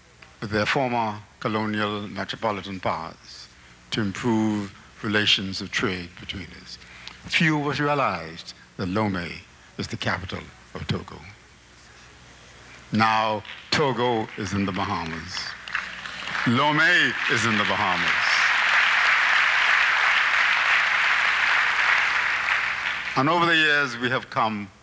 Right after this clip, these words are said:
full cycle. Honorable Minister,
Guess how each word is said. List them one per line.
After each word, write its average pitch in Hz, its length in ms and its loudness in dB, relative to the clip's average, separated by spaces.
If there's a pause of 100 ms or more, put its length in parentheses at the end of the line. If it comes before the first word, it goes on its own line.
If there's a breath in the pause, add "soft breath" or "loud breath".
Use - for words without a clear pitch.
(160)
full 101 260 -2
cycle. - 460 -10 (2500)
Honorable 104 320 0
Minister, 113 540 2